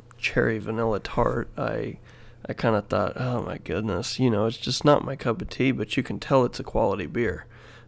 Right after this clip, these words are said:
Um, T-, Twisted Spike, just,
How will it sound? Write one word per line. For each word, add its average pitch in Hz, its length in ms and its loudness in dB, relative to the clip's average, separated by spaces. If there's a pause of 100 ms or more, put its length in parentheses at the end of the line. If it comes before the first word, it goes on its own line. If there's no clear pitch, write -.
Um, - 540 -6 (180)
T-, - 220 -14
Twisted - 460 0
Spike, 110 580 0
just, - 540 -6